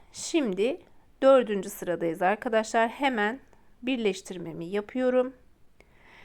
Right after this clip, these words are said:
Ve bir, iki, üç,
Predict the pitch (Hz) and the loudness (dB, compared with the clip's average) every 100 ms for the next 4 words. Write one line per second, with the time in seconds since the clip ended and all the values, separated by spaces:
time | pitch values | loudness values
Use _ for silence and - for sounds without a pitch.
0 | - - 269 262 269 277 - - _ - | -20 -4 4 4 4 -6 -20 -20 _ -10
1 | 233 226 226 _ 247 - - 185 220 - | -4 -4 -6 _ -18 -14 -4 -4 -4 -8
2 | - 202 202 - - | -6 -6 -6 -12 -12